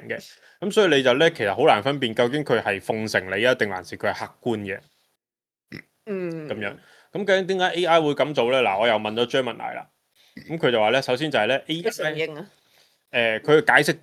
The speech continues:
Speaker 1: 返佢嗰個A I點解會咁做嘅。佢就話呢，首先呢，就係，呃，呢個做主流嘅A I呢，就採用呢個人類回歸強化學習啊。當模型俾咗一個令人感到滿意或者愉快嘅答案嘅時候呢，佢就會獲得咗個獎勵啦。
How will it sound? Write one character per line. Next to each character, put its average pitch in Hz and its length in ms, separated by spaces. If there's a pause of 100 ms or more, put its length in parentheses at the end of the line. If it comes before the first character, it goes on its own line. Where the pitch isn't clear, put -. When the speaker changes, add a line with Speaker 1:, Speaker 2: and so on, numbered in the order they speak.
Speaker 1:
返 139 300
佢 120 180
嗰 120 180
個 - 80
A 123 80
I 117 120
點 110 120
解 104 40
會 101 100
咁 95 180
做 - 140
嘅。 - 120 (280)
佢 139 120
就 135 100
話 123 120
呢， 151 100
首 147 140
先 156 160
呢， 151 120
就 120 80
係， 104 120
呃， 107 140 (260)
呢 190 100
個 185 120
做 139 260
主 - 180
流 165 100 (140)
嘅 117 80
A 143 140
I 143 140
呢， 139 100
就 110 100
採 127 200
用 127 100
呢 139 60
個 120 100
人 107 340
類 123 260
回 104 180
歸 131 280
強 101 300
化 127 220
學 117 100 (160)
習 104 280
啊。 107 120 (340)
當 226 160
模 123 240
型 104 200
俾 165 200
咗 196 160
一 - 40
個 156 120
令 123 160
人 101 120
感 135 140
到 156 120
滿 117 440
意 127 140
或 117 100
者 127 100
愉 120 360
快 117 240
嘅 113 80
答 117 100
案 120 60
嘅 113 220
時 107 120
候 92 120
呢， 147 120 (300)
佢 139 120
就 131 160
會 131 120
獲 113 120
得 160 80
咗 123 200
個 123 80
獎 104 320
勵 98 180
啦。 95 160